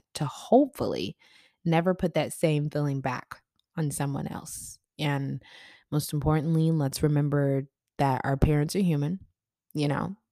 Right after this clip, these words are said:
they did the best that they could with the examples that they had, and they did the best that they could with life coming at them fast. We're, we're growing up.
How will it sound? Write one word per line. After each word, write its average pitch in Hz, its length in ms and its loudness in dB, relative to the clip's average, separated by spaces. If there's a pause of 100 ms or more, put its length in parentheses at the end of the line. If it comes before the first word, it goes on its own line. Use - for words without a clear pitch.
(160)
they 143 100 4
did 143 200 4
the 143 60 -2
best 139 260 2
that 151 100 2
they 143 100 2
could 139 320 2
with - 80 -4
the 135 120 2
examples 139 480 0
that - 120 -2
they 135 160 0
had, 127 380 -2
and - 260 -6 (380)
they 147 120 4
did 143 220 2
the 139 60 -4
best 139 240 2
that 139 120 0
they 135 140 0
could 135 480 2
with 135 140 0
life 139 320 0
coming 143 300 2
at - 120 -6
them 135 180 -4
fast. 143 480 0
We're, 156 480 4
we're 190 180 0
growing 220 360 4
up. 185 240 0